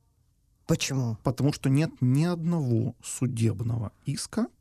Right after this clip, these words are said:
Speaker 2: против тех, кто вроде бы получал субсидию,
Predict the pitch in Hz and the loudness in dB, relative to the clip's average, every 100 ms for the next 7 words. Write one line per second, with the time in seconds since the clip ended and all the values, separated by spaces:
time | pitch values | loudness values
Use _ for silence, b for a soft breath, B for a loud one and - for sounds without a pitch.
0 | _ _ _ _ _ _ _ _ _ _ | _ _ _ _ _ _ _ _ _ _
1 | _ _ - 131 113 - 175 - - _ | _ _ 0 4 4 4 -4 -4 -20 _
2 | _ - - 101 151 - - _ _ _ | _ -8 -4 -2 -2 -4 -16 _ _ _
3 | - - 120 101 104 110 - 160 254 - | -16 0 0 2 0 -2 -4 -4 -2 2
4 | 123 120 - 107 104 113 - - 113 135 | 2 2 0 -4 -4 -10 -10 -8 -6 -2
5 | 269 | -2